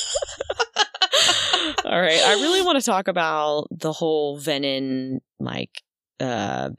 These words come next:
a-, balance of power issue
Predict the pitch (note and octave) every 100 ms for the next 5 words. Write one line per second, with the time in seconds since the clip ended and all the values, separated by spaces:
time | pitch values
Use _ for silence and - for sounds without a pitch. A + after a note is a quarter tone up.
0 | - - - D3 D3+ D#3 - - - -
1 | C#3 - - A2 - - - - - C#3
2 | - E2+